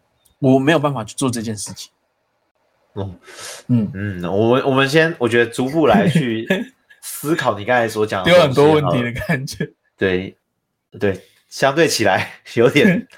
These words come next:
Speaker 1: <laughs>
Speaker 2: 有点复杂。但我们逐步来解释，就是我觉得其实那时候我可以理解你说你在国外的时候，那时候生活会觉得，哇，一切都好新奇，然后好，好特别，呃，好快乐那种感觉。
Speaker 1: 嗯。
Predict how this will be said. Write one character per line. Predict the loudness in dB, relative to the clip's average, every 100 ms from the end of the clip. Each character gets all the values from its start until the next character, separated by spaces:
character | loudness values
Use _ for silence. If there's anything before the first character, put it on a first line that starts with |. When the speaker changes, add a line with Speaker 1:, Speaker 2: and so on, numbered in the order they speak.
| -16 -4
Speaker 1:
<laughs> | -4 -4 -2
Speaker 2:
有 |
点 | 0 0
复 | -2 -8 -8
杂。 | -6 -8 -8 -14 _ _ _ 0
但 | 0
我 | 0
们 | -4
逐 | -2
步 | 2
来 | 2
解 | 2 -8 -12
释， | -12 -12
就 | -10
是 | -10 -8
我 | -8
觉 | -6
得 | -6
其 | -6 -10
实 | -6
那 |
时 | -4 -2
候 | -4 -6
我 | -4
可 | 0
以 | 0
理 | -2
解 | -8 -8
你 | -8
说 | -10 -10 -10
你 | -6
在 | -6 -4
国 | -6 -2
外 | -2
的 | -2
时 | -10
候， |
那 | -10
时 | -8
候 | -8
生 | -6 -8
活 | -4
会 | -6
觉 | -4
得， | -10 -12 _ _
哇， | -8
一 | -6
切 | -2 0
都 | 0
好 | -4
新 | -8 -10 -10
奇， | -12 -10
然 | -10
后 |
好， | -8 -8 -10 -6
好 | -4 0
特 | 2 2
别， | 0 -6 -8 -12 _ _
呃， | -4 -2 -2 -4
好 | -8 -10
快 | -2 0
乐 | 2
那 | -2
种 | -4
感 | -6 -8
觉。 | -10 -20 -20 _ -6
Speaker 1:
嗯。 | -4 -4